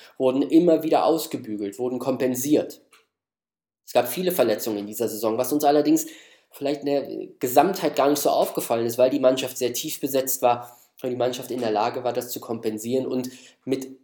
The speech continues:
etwas mehr Engagement, etwas mehr Energie und den letzten Prozentpunkten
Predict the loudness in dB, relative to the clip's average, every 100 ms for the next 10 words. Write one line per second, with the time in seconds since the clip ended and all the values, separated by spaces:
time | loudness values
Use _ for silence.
0 | _ 2 2 2 0 0 2 4 4 2
1 | 2 2 0 -4 -4 -2 -2 2 6 6
2 | 6 2 0 -2 -2 -2 -2 -2 -4 -6
3 | -8 -4 -2 -2 -4 -6 -6